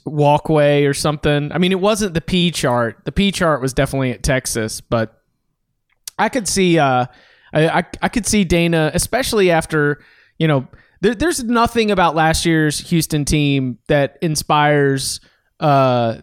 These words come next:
that, that I think everything was, was going well. Like, uh, the Ed Oliver, Major Applewhite back and forth to me was, was probably much more of an indication of where Major Applewhite was with that entire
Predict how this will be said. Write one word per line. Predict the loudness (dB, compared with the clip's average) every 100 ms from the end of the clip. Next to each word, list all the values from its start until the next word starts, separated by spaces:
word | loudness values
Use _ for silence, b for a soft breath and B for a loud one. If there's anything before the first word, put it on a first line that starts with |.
| _
that, | -2 2
that | 2
I | 2
think | 0 -4
everything | -2 0 0 0
was, | 2 2 0 -2 -8 -12 _
was | -2 -2
going | 0 0 0 0
well. | 2 2 0 -2
Like, | -2 0
uh, | 2 0 -2 _
the | -6 0
Ed | 0 2
Oliver, | 2 2 0 0 0 0 -2 b b b -2
Major | 0 2 2
Applewhite | 2 2 0 2 4 2 2
back | 0 0
and | -2 0
forth | 2 2 2 -2 _ -4
to | -2
me | 2 2 4
was, | 4 2 0 -4
was | -2 0
probably | 0 0 2 2 2
much | 2 0
more | 2 2
of | 2
an | 0
indication | 0 0 0 0 0
of | 0
where | 2 2
Major | 2 0 2
Applewhite | 0 2 0 2
was | 0 0 -2
with | -2
that | 0
entire | 0 -2 0 0 0 -4